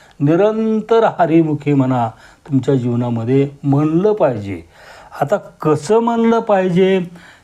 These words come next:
जिभेनं म्हणलं पाहिजे का परावाणीनं म्हणलं पाहिजे? आपण वरी दोन चरणामध्ये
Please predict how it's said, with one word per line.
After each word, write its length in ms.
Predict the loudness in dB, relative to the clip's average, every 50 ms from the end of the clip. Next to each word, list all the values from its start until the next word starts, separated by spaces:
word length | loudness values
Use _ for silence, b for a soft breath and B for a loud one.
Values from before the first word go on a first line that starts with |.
| B -4 -2 0
जिभेनं 460 | 2 2 2 4 2 2 2 2 0
म्हणलं 380 | 0 2 2 2 2 2 2 0
पाहिजे 500 | 0 0 0 0 0 0 0 0 0 2
का 120 | 0 0
परावाणीनं 880 | -2 -2 -2 -2 0 2 2 2 2 2 2 0 2 2 0 2 2 2
म्हणलं 380 | 2 2 0 2 0 0 0
पाहिजे? 400 | 0 0 0 0 0 0 0 0
आपण 340 | 0 0 -2 -2 -4 -4 -4 -6 B B B B B B B B
वरी 580 | 0 2 2 4 4 4 4 4 2 0 -2 -6 -14 B B B B
दोन 380 | -8 -4 0 0 2 2 0 -2
चरणामध्ये 800 | -2 -2 -2 0 0 0 0 2 2 0 2 2 0 0 0